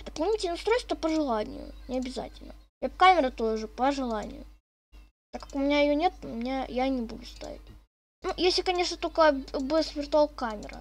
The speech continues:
а так у меня нет. Показать курсор есть. Э,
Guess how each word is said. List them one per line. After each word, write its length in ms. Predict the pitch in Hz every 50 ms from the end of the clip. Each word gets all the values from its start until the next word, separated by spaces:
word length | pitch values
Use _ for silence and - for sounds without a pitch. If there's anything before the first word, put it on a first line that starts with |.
| 254 - -
а 60 | -
так 160 | - - 277 285 -
у 40 | 294
меня 160 | 262 247 240
нет. 240 | 240 233 220 - - - - - - - - - - - - - -
Показать 440 | - - - 226 226 233 220 214
курсор 320 | - - - - - 233 240
есть. 260 | 247 262 311 370 - - - - - - - - -
Э, 400 | - 233 233 233 233 226 226 240